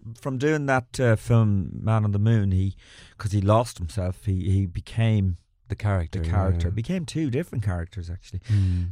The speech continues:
Speaker 1: Uh, that must be a bit, that must be weird. I mean, I've never,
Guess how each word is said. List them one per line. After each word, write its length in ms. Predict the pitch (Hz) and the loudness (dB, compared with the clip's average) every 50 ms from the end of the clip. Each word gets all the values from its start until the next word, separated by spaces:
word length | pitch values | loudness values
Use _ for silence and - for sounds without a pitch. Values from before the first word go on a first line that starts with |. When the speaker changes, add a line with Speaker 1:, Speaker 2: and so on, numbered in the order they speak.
| 101 - | -4 0
Speaker 1:
Uh, 680 | 107 107 107 107 107 104 104 104 104 101 101 98 - - _ _ _ _ _ _ _ _ _ _ _ _ - | 2 4 6 6 6 6 6 6 6 4 4 2 0 -4 _ _ _ _ _ _ _ _ _ _ _ _ -10
that 180 | - 143 - | -10 -8 -8
must 240 | - 151 127 - - - | -8 -8 -8 -8 -6 -4
be 340 | 131 127 123 123 120 123 | -2 -2 0 -2 -2 -2
a 100 | - 117 | -4 -6
bit, 460 | 113 110 127 123 117 - - - - - - - - _ _ _ _ _ _ _ _ _ _ _ _ _ _ _ _ _ _ _ _ _ _ _ _ | -4 -4 -4 -4 -4 -6 -10 -18 -20 -20 -20 -20 -20 _ _ _ _ _ _ _ _ _ _ _ _ _ _ _ _ _ _ _ _ _ _ _ _
that 180 | - 151 185 | -6 -4 -2
must 200 | 180 208 220 - | -2 -4 -4 -4
be 100 | - 175 | -2 -2
weird. 420 | 151 143 156 190 208 185 107 87 - - - - - _ _ _ _ _ - - _ _ - 117 | 0 0 0 0 0 0 0 -2 -4 -8 -20 -20 -20 _ _ _ _ _ -20 -20 _ _ -4 0
I 60 | 135 | 4
mean, 180 | 170 202 202 | 4 4 4
I've 300 | 180 139 202 226 226 202 | 4 4 4 4 4 2
never, 300 | 208 214 226 226 208 - | 2 2 4 4 4 4